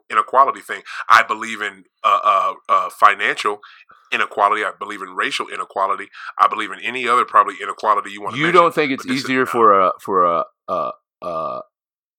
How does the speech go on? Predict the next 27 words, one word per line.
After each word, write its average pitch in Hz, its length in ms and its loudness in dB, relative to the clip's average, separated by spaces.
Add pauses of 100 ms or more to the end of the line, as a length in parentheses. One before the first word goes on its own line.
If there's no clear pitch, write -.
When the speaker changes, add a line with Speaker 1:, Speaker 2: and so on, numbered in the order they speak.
(840)
Speaker 2:
you 110 240 -6
don't 147 180 0
think 113 200 -4
it's 101 120 -10
easier 92 320 -6
in 87 100 -10
life 82 260 -4
for 85 400 -4
a 78 80 -8
woman 85 420 -10 (100)
that 82 400 -6
is 78 220 -12
super 101 380 -10
hot, 80 320 -4 (140)
super 92 760 -10 (460)
attractive 85 800 -2 (580)
than 85 520 -10 (140)
a 85 80 -4
chick 87 300 -8 (180)
that 82 220 -4 (1400)
looks 95 180 -8
like 90 80 -6
a 82 40 -8
busted 82 360 -6
can 85 140 -10
of 73 80 -16
biscuits? - 360 -20